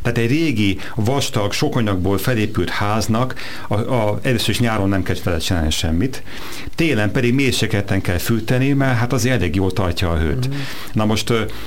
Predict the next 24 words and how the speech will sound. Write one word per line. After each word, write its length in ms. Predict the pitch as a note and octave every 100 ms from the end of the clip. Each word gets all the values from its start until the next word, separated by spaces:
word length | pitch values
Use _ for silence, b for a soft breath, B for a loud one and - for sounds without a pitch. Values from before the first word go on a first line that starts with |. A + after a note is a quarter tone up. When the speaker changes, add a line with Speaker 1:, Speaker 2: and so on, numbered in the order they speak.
| B
Speaker 1:
egy 140 | - G#2+
mai 240 | A#2+ C3+
épületet 580 | B2 B2 B2 A#2+ C3 B2+
meg 120 | A#2
agyon 260 | C#3+ A#2+ G#2+
kell 120 | G#2
Speaker 2:
Azokra 160 | C3+ D3
Speaker 1:
fűteni, 200 | E3 F3
Speaker 2:
jellemző 340 | D#3+ D#3+ B2+ G#2+
volt, 80 |
Speaker 1:
hűteni. 180 | B2 D3
Speaker 2:
hogy 100 | -
ki 80 | -
lehetett 400 | B2 A2+ A2+ A2+
fűteni, 560 | - A2+ G#2 G#2 F#2 G#2
mert 240 | A2 A2
nem 120 | A#2+
Speaker 1:
Igen. 160 | A#2 A#2+
Speaker 2:
illant 320 | A2+ A2 A2
el 100 | A#2
a 80 | G#2
hő 260 | A#2 G#2 G2
a, 220 | F#2+ F#2+
a 480 | - A2 G2+ G2